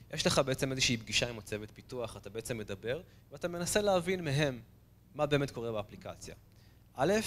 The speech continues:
הם לא תמיד אמינים, אוקיי? גם מפתחים. זאת אומרת, זה לא מתוך, אה, כוונת זדון, פשוט שכחו, שכחו, הם לא מכירים את החלק הזה בקוד, בדיוק, אה, כתבו, היו אחראים על מודול אחר וכולי,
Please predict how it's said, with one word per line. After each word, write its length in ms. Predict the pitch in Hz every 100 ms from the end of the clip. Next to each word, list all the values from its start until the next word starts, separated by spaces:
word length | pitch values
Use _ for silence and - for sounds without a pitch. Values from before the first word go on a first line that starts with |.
| - - - - - - - - - - - - - - - - -
הם 80 | 117
לא 60 | 131
תמיד 240 | 131 120
אמינים, 380 | 107 95 98 160 - - - - - - -
אוקיי? 200 | - 143
גם 200 | 127 156
מפתחים. 440 | 180 - - 120 90 - - - - - -
זאת 100 | 127
אומרת, 260 | 123 120 - 107
זה 80 |
לא 340 | 120 175 185 175
מתוך, 400 | 165 151 151 -
אה, 100 | 147
כוונת 380 | 135 120 131 135
זדון, 340 | 120 113 202 240
פשוט 380 | 170 180 170 - - - - - - - - - - -
שכחו, 540 | - 175 185 175 117 101
שכחו, 720 | - 117 135 - 180 175 165 151
הם 280 | 139 135 139
לא 140 | 160
מכירים 460 | 165 - 151 151 156
את 100 | 151
החלק 360 | - 156 151
הזה 200 | 143 139
בקוד, 540 | 147 143 - 151 147 135
בדיוק, 460 | 131 123 147 147
אה, 280 | 160 147 143
כתבו, 480 | 131 139 139 147 151
היו 140 | 139 143
אחראים 220 | 151 147
על 60 |
מודול 280 | 139 143 143
אחר 380 | 143 151 143 135
וכולי, 420 | 113 120 107 98